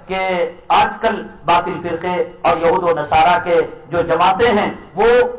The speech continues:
اسلامی نام کے ایس ایم ایس کے ذریعے سے ہمیں گمراہ کرتے ہیں، ہمارے نوجوانوں کو چکتے ہیں۔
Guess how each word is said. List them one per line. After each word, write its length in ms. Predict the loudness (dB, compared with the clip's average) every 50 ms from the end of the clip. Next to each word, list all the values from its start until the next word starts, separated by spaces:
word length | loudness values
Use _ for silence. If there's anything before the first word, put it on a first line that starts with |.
| -14 -14 -16
اسلامی 520 | -16 -14 -8 0 2 2 4 2 2 -2
نام 420 | -4 0 2 2 2 2 0 -2 -2
کے 60 | -2
ایس 240 | -2 -2 -4 -4 -4
ایم 140 | -6 -6 -6
ایس 160 | -12 -14 -12 -8
کے 120 | -8 -6
ذریعے 360 | -2 -4 -4 -4 -4 -8 -8
سے 320 | -8 -4 -4 -4 -4 -6 -10 -16 -16 -8 -2
ہمیں 180 | -2 0 0 0
گمراہ 400 | 0 0 2 2 4 2 2 2
کرتے 200 | 0 -4 -4 -6
ہیں، 100 | -6 -2
ہمارے 280 | 0 2 2 2 2 2
نوجوانوں 500 | 0 -2 -4 -4 -2 -2 -2 -2 -4 -6
کو 120 | -8 -8
چکتے 320 | -8 -10 -12 -10 -6 -6
ہیں۔ 240 | -4 -4 -4 -6 -8